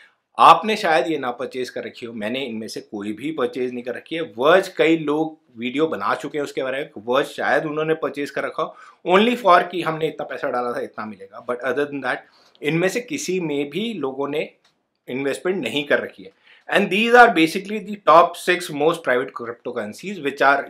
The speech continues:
used worldwide। And ये गलत काम के लिए भी यूज़ होती है, किसी को ट्रांजैक्शन नहीं दिखानी है, किसी से पैसे मंगाने,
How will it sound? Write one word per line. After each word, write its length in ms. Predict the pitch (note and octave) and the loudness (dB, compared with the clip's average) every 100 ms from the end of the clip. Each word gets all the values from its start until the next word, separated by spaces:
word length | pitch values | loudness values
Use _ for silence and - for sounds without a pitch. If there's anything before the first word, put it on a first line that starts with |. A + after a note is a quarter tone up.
| A2 C3 | -6 2
used 280 | F3 F3 G#2+ | 2 2 2
worldwide। 480 | A#2+ C3+ A#2+ F#2+ - _ _ _ _ | 2 4 2 -2 -8 _ _ _ _
And 120 | C3+ F#3+ | 0 2
ये 120 | A#3 | 2
गलत 300 | D3+ D#3+ - | 6 6 6
काम 220 | C#3+ D3 | 4 4
के 100 | D#3+ | 2
लिए 100 | D#3 | -4
भी 120 | D3+ C#3+ | -4 -6
यूज़ 240 | B2+ A2+ | -6 -8
होती 240 | - _ | -14 _
है, 60 | E2 - | -20 -16
किसी 200 | A#2+ C#3 | -14 -8
को 100 | C3+ | -6
ट्रांजैक्शन 600 | B2 A#2 A#2 A#2+ - C3+ | -6 -6 -4 -4 -6 -6
नहीं 200 | A#2 D#3+ | -4 -4
दिखानी 320 | C3+ C3 C#3+ | -4 -6 -6
है, 60 | C#3 | -10
किसी 260 | B2 - | -12 -16
से 60 | A2 | -16
पैसे 300 | - A#2 D#3+ | -12 -8 -6
मंगाने, 420 | D3 C3+ C#3+ | -4 -4 -6